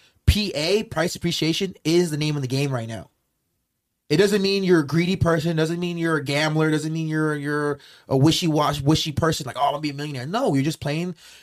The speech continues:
You, if you're into crypto, you can't help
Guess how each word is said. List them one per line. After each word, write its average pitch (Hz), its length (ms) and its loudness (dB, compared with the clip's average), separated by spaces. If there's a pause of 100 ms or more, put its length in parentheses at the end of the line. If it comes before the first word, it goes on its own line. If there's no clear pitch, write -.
(140)
You, 143 140 0
if 143 100 -4
you're 190 140 2
into 220 100 -2
crypto, 165 600 0 (360)
you 156 120 0
can't 214 280 0
help - 400 -2